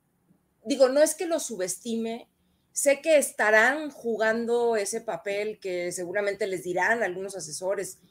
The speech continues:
"Tienes que hacer esto y aquello", pero sí creo que es gente muy limitada,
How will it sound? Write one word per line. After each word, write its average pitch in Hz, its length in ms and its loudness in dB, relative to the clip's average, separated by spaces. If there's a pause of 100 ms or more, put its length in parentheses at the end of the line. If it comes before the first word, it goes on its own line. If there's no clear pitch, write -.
(120)
"Tienes 214 240 -2
que 185 80 -8
hacer 214 220 -2
esto 220 200 -2
y 196 60 0
aquello", 190 460 -6 (340)
pero 240 220 4
sí 311 180 -4
creo 277 220 6
que 285 60 -4
es - 100 -6
gente 262 280 -10
muy 240 200 -8
limitada, 220 580 -8